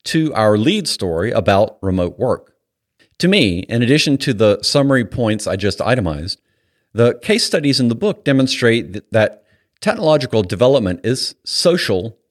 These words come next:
and political. For example, in one of the book's case studies, an experimental pilot program for more worker autonomy for decision-making at a G E plant was implemented on a trial run.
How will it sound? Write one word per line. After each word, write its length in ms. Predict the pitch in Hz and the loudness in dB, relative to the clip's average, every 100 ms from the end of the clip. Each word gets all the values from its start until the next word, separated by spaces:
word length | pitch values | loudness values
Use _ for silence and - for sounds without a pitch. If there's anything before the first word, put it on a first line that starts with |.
| - | -4
and 160 | 117 | -4
political. 640 | - 113 117 117 76 67 _ _ _ _ _ | 0 2 2 2 -2 -10 _ _ _ _ _
For 100 | - | 0
example, 500 | 139 143 101 69 - - | 2 2 0 -2 -8 -2
in 340 | 127 127 117 - _ _ - | 2 2 0 -6 _ _ 0
one 160 | 151 | 2
of 80 | 147 | 2
the 60 | 127 | 2
book's 280 | 131 131 | 0 -2
case 220 | - 160 156 | -2 -2 0
studies, 460 | 95 76 90 98 | -2 -4 -6 -8
an 360 | - 98 98 98 | -4 -2 0 -2
experimental 680 | 95 - - 135 135 123 113 | -6 -4 0 2 4 2 0
pilot 500 | 98 - 160 156 - | -2 0 2 2 0
program 480 | - 85 80 78 90 | 0 -2 -2 -6 -6
for 460 | - 110 95 92 - | -8 -4 -2 -2 -4
more 500 | 98 98 123 123 107 | -4 2 4 4 4
worker 400 | 101 113 - 95 | 2 0 0 -4
autonomy 680 | 85 - 123 117 87 85 - _ _ | -4 -4 0 0 -2 -4 -8 _ _
for 140 | - | -4
decision-making 880 | 92 104 - 175 143 95 87 95 92 | 0 0 2 2 2 2 0 -4 -2
at 140 | 104 | 0
a 80 | 101 | 0
G 180 | 85 131 | 0 0
E 240 | 123 151 | 0 -4
plant 380 | - - 87 82 | -6 -4 -4 -4
was 280 | 120 151 - - | 0 0 0 -4
implemented 500 | 170 147 85 69 - _ _ - | 0 0 0 -4 -12 _ _ -8
on 140 | 101 | -6
a 20 | |
trial 360 | 87 - 110 107 | -4 0 2 4
run. 300 | 95 92 69 | 2 -2 -6